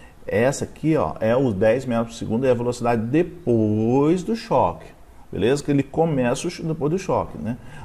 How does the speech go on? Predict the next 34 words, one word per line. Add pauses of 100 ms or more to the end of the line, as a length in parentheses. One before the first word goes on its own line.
Antes
do
choque,
quanto
que
foi? (340)
Então,
vamos
lá. (560)
Quantidade
de
movimento,
galera.
A
quantidade
de
movimento
antes, (420)
ela
deve
ser
igual
a
depois.
Vamos
usar
o
princípio
da
conservação
da
quantidade
de
movimento.